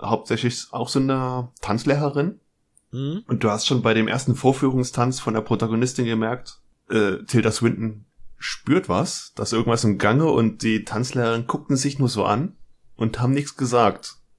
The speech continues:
Speaker 1: Und da wusstest du schon,
Speaker 2: Mhm.
Speaker 1: du konntest dir wirklich denken, was sie gerade dachten.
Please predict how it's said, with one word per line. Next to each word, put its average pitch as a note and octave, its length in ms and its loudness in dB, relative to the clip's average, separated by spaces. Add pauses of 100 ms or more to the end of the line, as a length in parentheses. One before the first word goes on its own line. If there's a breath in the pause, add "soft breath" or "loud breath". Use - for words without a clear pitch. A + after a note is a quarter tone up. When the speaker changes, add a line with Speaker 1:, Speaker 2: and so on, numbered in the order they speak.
(640)
Speaker 1:
Und G2 180 -6
da G#2+ 120 -2
wusstest A#2+ 260 -6
du A#2+ 60 -2
schon, A#2 260 2
Speaker 2:
Mhm. C#3+ 240 -2 (540)
Speaker 1:
du A2+ 100 0
konntest G#3 340 2
dir F3 120 4
wirklich F3 520 -2 (120)
denken, D#3 580 2 (220)
was A2+ 280 0
sie B2 120 4
gerade G#2+ 640 4 (120)
dachten. F#2+ 420 0